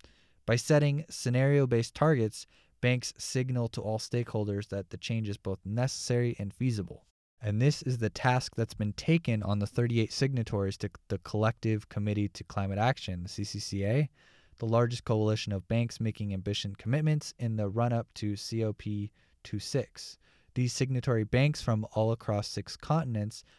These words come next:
representing, as we mentioned, the U S fifty, fifteen trillion dollars,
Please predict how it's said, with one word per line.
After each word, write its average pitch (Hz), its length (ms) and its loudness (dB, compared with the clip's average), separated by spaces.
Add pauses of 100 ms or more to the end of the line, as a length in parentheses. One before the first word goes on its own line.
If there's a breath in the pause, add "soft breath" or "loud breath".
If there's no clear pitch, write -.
(100)
representing, 107 600 0
as 104 220 -4
we 101 80 -2
mentioned, 98 360 -2
the 98 60 -4
U 101 140 -2
S 95 200 -6 (420 soft breath)
fifty, 107 440 -4 (180)
fifteen 107 420 -6
trillion 98 400 -4
dollars, 95 540 -6